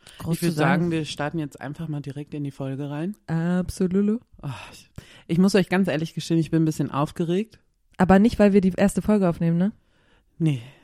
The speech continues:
Speaker 1: Wegen
Speaker 2: Also
Speaker 1: dem Thema, ne?
Speaker 2: eigentlich, ähm, weil ich hab,
Speaker 1: Das Thema
Speaker 2: am
Speaker 1: ist riesig.
Speaker 2: Anfang habe ich gedacht, ich bin sehr, sehr aufgeregt bei der ersten Folge, die überhaupt aufzunehmen.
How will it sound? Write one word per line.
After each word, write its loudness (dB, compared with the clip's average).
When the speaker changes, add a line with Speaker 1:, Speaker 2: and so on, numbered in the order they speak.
Speaker 1:
Wegen 6
Speaker 2:
Also 8
Speaker 1:
dem 6
Thema, 8
ne? 8
Speaker 2:
eigentlich, 4
ähm, 2
weil 2
ich -2
hab, 0
Speaker 1:
Das -2
Thema 2
Speaker 2:
am 6
Speaker 1:
ist 2
riesig. 6
Speaker 2:
Anfang 4
habe 4
ich -6
gedacht, -4
ich -14
bin 0
sehr, 0
sehr -2
aufgeregt -6
bei -4
der -6
ersten -8
Folge, -4
die -4
überhaupt -4
aufzunehmen. -4